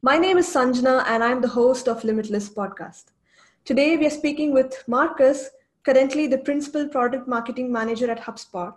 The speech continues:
He designs narratives, creates G T M strategy, and launches products at HubSpot.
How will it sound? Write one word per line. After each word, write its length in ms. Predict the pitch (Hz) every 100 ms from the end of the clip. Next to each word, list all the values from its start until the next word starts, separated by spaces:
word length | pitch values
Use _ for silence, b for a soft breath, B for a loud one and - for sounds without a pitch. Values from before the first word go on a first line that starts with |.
| _ _ _ _ _ _
He 100 | -
designs 460 | 254 254 277 277 -
narratives, 720 | 214 226 240 294 302 - - _ _ _
creates 420 | - 254 254 254
G 160 | - 254
T 80 | 254
M 100 | 262
strategy, 720 | - 247 247 247 269 277 - b b b -
and 260 | 277 302
launches 400 | 277 262 277 277
products 480 | - 240 240 247 - 214
at 200 | 220 220
HubSpot. 540 | 208 - - 185